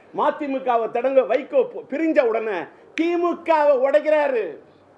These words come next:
அத்தனை மாவட்ட செயலாளர்கள் திமுக விட்டு போயிட்டே இருக்காங்க, வ-, வரிசலா போறாங்க அத்தனை பேரு. அ-, திமுகவே உடைஞ்சு அப்படியே வெள்ளை மாதிரி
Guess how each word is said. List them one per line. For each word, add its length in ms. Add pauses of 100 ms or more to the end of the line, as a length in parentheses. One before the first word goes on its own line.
(300)
அத்தனை 500
மாவட்ட 460
செயலாளர்கள் 540
திமுக 320
விட்டு 160
போயிட்டே 400
இருக்காங்க, 560 (500)
வ-, 180
வரிசலா 580
போறாங்க 280
அத்தனை 420
பேரு. 540 (420)
அ-, 140
திமுகவே 640
உடைஞ்சு 320
அப்படியே 280 (160)
வெள்ளை 340
மாதிரி 260